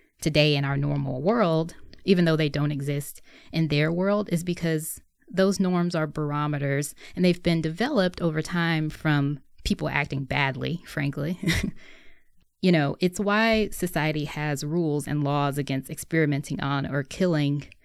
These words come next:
or even creating life for the purpose of experimentation. Because not many, but some scientists have and absolutely would commit atrocities in furtherance of their own goals.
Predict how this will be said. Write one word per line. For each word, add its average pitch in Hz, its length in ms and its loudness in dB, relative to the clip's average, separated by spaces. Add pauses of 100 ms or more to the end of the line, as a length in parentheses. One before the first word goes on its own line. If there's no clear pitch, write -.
(340)
or 185 100 6
even 185 200 6
creating 160 440 2
life 143 420 0 (360)
for - 180 0
the 151 80 0
purpose 151 380 -2
of 143 100 -2
experimentation. 143 960 -4 (1160)
Because 170 440 2
not 170 280 -2
many, 160 480 0 (300)
but 170 160 0
some 208 200 -2
scientists 156 560 -2
have 147 560 -2 (320)
and 151 140 2
absolutely 156 500 -2
would 151 480 0 (180)
commit 151 300 0
atrocities 139 640 -4
in 156 100 -2
furtherance 151 480 0
of 147 100 -2
their 135 160 -4
own 131 300 -4 (540)
goals. - 560 0